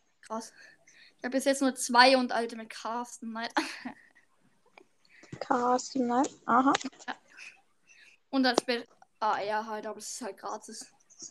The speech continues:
Speaker 2: Kennst du meinen Podcast überhaupt?
Speaker 1: Ja, natürlich.
Speaker 2: Definitiv nein.
Speaker 1: Ja, natürlich.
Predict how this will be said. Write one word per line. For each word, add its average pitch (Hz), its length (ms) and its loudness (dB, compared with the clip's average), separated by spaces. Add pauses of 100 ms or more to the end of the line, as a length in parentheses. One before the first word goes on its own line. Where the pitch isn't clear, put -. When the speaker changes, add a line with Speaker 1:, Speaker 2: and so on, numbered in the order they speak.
(140)
Speaker 2:
Kennst 294 300 8
du 277 80 10
meinen 233 260 8
Podcast - 500 2
überhaupt? 226 600 4 (260)
Speaker 1:
Ja, 226 120 -4
natürlich. 247 420 0 (1040)
Speaker 2:
Definitiv 269 960 10
nein. 202 260 -4
Speaker 1:
Ja, 240 160 6
natürlich. 311 580 0